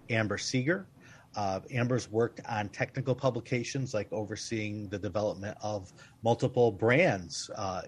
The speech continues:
in, in technical publishing, and, uh, also worked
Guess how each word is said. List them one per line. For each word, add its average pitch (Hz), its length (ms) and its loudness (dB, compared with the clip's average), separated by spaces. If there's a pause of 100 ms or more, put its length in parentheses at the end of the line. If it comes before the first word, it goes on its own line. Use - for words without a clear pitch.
(100)
in, 98 320 -8
in 98 100 -10
technical 104 420 -4
publishing, 117 560 -4 (640)
and, 110 640 0 (220)
uh, 110 280 0
also 131 440 4
worked 117 480 2